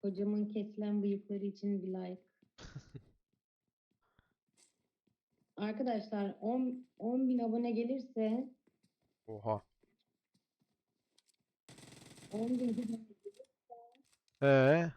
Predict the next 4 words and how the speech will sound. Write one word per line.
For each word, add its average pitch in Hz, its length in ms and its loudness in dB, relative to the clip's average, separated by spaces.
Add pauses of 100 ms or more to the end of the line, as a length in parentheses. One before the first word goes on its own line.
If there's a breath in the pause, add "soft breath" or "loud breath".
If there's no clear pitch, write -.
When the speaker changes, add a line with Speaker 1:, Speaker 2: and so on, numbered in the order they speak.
(2250)
Speaker 1:
kocamın 226 440 -10
saçlarını 214 540 -2
sıfıra 202 340 -10
vuracak. 170 340 -12